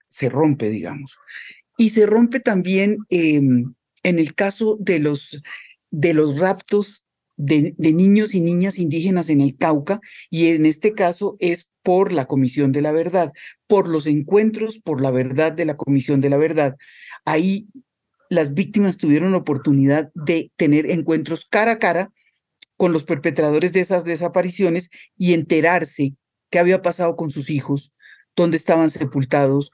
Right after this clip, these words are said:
si estaban vivos o estaban muertos. Ahí la justicia transicional abre una ventana. Pero en los otros dos casos no, no, no sucede eso. En el caso de la limpieza social es,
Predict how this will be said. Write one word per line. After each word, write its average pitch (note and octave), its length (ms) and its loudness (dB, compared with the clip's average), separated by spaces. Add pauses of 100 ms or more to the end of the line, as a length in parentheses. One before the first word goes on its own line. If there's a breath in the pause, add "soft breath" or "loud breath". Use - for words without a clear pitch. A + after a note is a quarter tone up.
(160 soft breath)
si - 140 -2
estaban E3 380 0
vivos D3+ 360 -2
o - 20 0
estaban C#3 380 2
muertos. - 440 -6 (760)
Ahí A#3+ 260 2
la C#4 120 0
justicia G#3+ 420 -4
transicional D#3+ 720 -2
abre E3 460 -2 (200)
una E3 240 0
ventana. A#2+ 540 -4 (580 loud breath)
Pero G#3 180 2
en G#3+ 80 4
los G#3+ 140 2
otros B3 300 0
dos A#3+ 180 0
casos A3+ 440 -4
no, A3+ 380 2
no, G#3+ 380 -2
no G#3 180 0
sucede G#3 480 0
eso. - 220 -6 (560 loud breath)
En F#3 100 2
el F#3 140 -4
caso A3 260 0
de G#3 120 4
la F3+ 100 2
limpieza E3+ 440 -4
social E3 560 -2
es, F#3 240 0